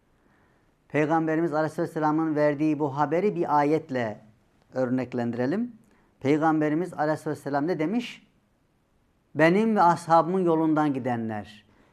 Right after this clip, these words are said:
Yani bu grup, bu cemaat, ehl-i sünnet vel cemaat içerisinde olan gruplardır bunlar hepsi.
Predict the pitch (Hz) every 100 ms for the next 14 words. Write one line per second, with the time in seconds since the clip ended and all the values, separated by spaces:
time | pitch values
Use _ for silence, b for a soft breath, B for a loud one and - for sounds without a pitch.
0 | _ 143 175 185 165 131 175 233 240 240
1 | 165 190 202 - - 156 220 165 175 180
2 | 175 156 160 175 170 190 220 196 165 165
3 | 165 208 196 196 185 151 196 180 214 170
4 | 180 175 175 196 156 143 117 123 120 113
5 | 143 143 117 92